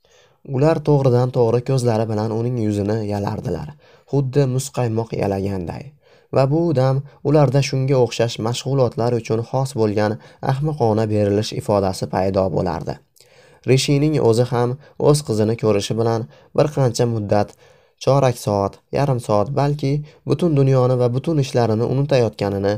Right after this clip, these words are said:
anglab qolardi. Bunday holat unda hatto tushida ham yuz bermagan. Malika qizni kuzatishga sho'ng'ib ketar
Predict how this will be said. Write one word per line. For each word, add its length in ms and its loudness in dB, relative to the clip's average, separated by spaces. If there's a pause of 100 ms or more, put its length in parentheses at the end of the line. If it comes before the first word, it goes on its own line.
(240)
anglab 480 0
qolardi. 460 -2 (840)
Bunday 320 4
holat 420 2
unda 340 2
hatto 440 0
tushida 440 0
ham 200 -2
yuz 200 -2
bermagan. 640 0 (280)
Malika 520 2
qizni 280 -2
kuzatishga 520 -2
sho'ng'ib 480 -2
ketar 460 -2